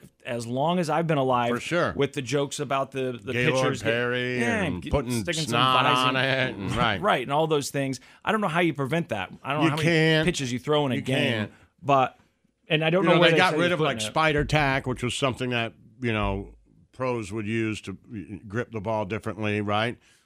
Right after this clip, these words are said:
Speaker 2: But so they said you can't use that, but you know, for people who are really into it, we know that one of the things you can't, they have a rosin bag up there, right? That's a
Speaker 1: Yeah.
Speaker 2: little bag you
Speaker 1: Yeah.
Speaker 2: see, right? They dry their hands, whatever, throw it on, right? Well,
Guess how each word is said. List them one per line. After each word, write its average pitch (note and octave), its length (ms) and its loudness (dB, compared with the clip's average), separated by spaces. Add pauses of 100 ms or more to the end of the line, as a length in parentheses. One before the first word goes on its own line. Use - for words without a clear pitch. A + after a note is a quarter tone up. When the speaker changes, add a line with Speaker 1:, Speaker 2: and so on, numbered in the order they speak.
(260)
Speaker 2:
But A#2+ 300 -4
so C#3 120 -4
they B2+ 100 0
said B2 180 -6
you A2+ 80 -8
can't C3 240 -4
use A2+ 200 -6
that, D3+ 380 -2
but C3 220 0 (800)
you C3+ 100 -2
know, A2+ 420 -2
for C#3 120 -4
people D3 260 0
who C3+ 120 4
are A#2 80 4
really C3 380 2
into C3 320 -2
it, C3 200 0 (400)
we E3+ 260 4
know D#3 680 0 (240)
that A#2+ 180 0
one D#3 200 4
of D3+ 100 2
the C3+ 120 2
things B2 340 -2
you A#2 140 -2
can't, B2+ 400 -2
they B2 100 0
have A#2+ 120 0
a A2 40 -2
rosin C#3+ 440 2
bag G2 280 0
up F2 160 -4
there, G#2 200 0
right? A#2+ 320 0
That's B2 180 0
a A#2+ 40 0
Speaker 1:
Yeah. C3 60 -2
Speaker 2:
little A#2+ 140 -2
bag A2 280 0
you G2+ 60 -6
Speaker 1:
Yeah. C3 120 -4
Speaker 2:
see, A2+ 140 0
right? A#2 220 2
They G2 160 -4 (520)
dry G#2 220 -4
their G#2+ 160 -4
hands, A2 340 -2
whatever, G#2 300 -2
throw G#2+ 240 -2
it G#2 60 0
on, G#2 200 -2
right? B2+ 320 0 (580)
Well, C3 380 0